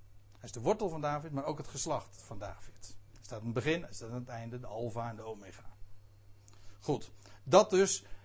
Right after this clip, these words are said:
dat is dat leven van de toekomende eeuw, gekarakteriseerd, gekenmerkt door het kennen van hem, de enige waarachtige God, en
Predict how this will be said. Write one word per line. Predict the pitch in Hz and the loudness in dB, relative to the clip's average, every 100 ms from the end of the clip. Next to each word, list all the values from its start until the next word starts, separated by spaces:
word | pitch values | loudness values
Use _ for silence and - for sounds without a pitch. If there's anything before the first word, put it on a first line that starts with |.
| - | 6
dat | 240 302 | 10 10
is | 302 - | 8 6
dat | 233 180 | 6 10
leven | 240 294 233 233 | 10 10 8 6
van | 185 208 | 6 6
de | 190 | 6
toekomende | 196 226 233 214 185 202 | 4 6 8 6 4 4
eeuw, | 214 | 4
gekarakteriseerd, | 214 - - - 247 240 226 - 185 214 214 | 2 -6 -8 4 8 8 8 4 0 2 0
gekenmerkt | 156 - 254 254 226 214 - | -2 6 10 12 12 10 10
door | 175 | 6
het | 143 - | 6 2
kennen | 277 269 233 | 4 6 4
van | - 190 | 4 4
hem, | 160 185 | 4 2
de | 131 | 2
enige | 156 196 175 147 | 2 4 4 2
waarachtige | 147 151 - 127 127 | 2 2 2 -4 -6
God, | 123 135 - - - - - | -4 -4 -4 -14 -14 -12 0
en | 165 170 156 | 2 2 -2